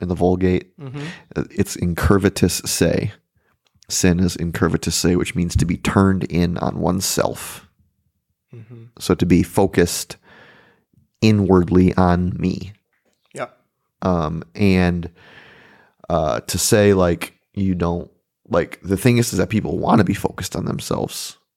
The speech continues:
Speaker 1: My life, my plan, my goals, my opinions, my
Speaker 2: Mm-hmm.
Speaker 1: preferences, my
Speaker 2: Mm-hmm.
Speaker 1: thoughts, my relationships, my desires, my, my, my, my, my, my, my.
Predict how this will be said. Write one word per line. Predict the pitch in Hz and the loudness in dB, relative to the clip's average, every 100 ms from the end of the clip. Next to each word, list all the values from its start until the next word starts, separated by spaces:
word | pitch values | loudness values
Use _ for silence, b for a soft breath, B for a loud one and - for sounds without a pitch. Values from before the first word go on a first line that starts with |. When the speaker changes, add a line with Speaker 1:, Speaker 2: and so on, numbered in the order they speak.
| _ _ _ _ _ _ _ _ _ - | _ _ _ _ _ _ _ _ _ -10
Speaker 1:
My | 92 92 | 0 2
life, | 95 92 92 - | 4 2 0 -2
my | 90 85 | 0 0
plan, | 82 90 87 87 87 | 0 0 2 2 2
my | 95 113 | 2 4
goals, | 95 92 95 - | 4 4 4 0
my | 87 87 | 0 0
opinions, | 85 95 85 87 85 | 2 0 2 -2 -2
my | 78 | -8
Speaker 2:
Mm-hmm. | 85 | -2
Speaker 1:
preferences, | 110 - 101 101 101 95 127 | 0 0 -2 0 2 0 0
my | - | -6
Speaker 2:
Mm-hmm. | 127 | 0
Speaker 1:
thoughts, | 110 107 - - - B B B B | 2 2 -2 -12 -14 B B B B
my | 76 87 | -6 0
relationships, | 101 92 87 85 82 85 - | 2 2 0 -2 -4 -4 -4
my | 85 107 | 0 2
desires, | 110 95 98 85 90 87 | 2 2 0 0 -2 -2
my, | 101 98 98 98 - _ _ - | 0 2 2 0 -4 _ _ -4
my, | 92 92 | 0 2
my, | 90 87 | 0 -2
my, | 87 85 | -2 -4
my, | 85 | -2
my, | 85 87 87 87 | -2 -2 -2 -2
my. | 98 143 110 | 2 4 4